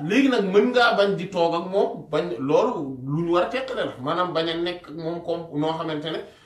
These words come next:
comme que day, day, day, day, day, day, maanaam day dindi, day yàq sa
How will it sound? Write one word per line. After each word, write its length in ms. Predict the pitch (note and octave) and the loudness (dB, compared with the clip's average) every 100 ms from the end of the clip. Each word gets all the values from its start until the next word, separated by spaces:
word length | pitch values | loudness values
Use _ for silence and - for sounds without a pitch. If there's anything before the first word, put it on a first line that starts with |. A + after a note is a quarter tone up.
| _ | _
comme 240 | G3+ A3+ B3 | 2 4 6
que 140 | G#3+ | 4
day, 220 | E3 F3 E3 | 4 0 -2
day, 160 | E3+ D#3+ | -4 -2
day, 180 | E3 | -4
day, 180 | D#3 D#3 | -4 -6
day, 200 | D3 D3+ | -4 -4
day, 160 | C#3+ C#3 - _ | -2 -6 -8 _
maanaam 360 | C3 E3 F3+ D3+ | -2 2 2 0
day 160 | C#3+ D#3+ | 0 0
dindi, 560 | C#3+ F#3+ F3 E3+ C3+ B2 | 0 -2 -4 -4 -4 -2
day 180 | D3 | 0
yàq 300 | D3+ G3 G3 | 2 2 0
sa 120 | - | -6